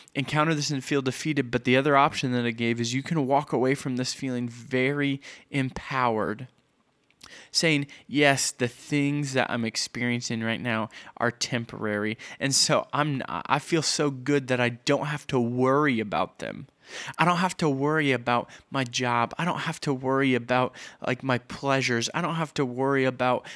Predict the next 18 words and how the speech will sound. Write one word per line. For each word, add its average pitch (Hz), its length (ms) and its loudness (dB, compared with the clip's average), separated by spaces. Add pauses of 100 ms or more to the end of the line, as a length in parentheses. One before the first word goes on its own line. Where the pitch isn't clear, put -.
(120)
um, 131 380 0
all 147 200 4
the 151 140 2
things 156 500 -2
on 131 500 -2
this 147 320 0 (200)
earth 147 420 0
that 139 180 2 (160)
aren't 143 380 0
going 139 280 2
to 135 140 -2
last. 131 440 4 (340)
I 180 160 6
can 180 240 0
focus 165 800 0
on 143 420 0 (260)
what 131 360 4 (380)
is 123 560 2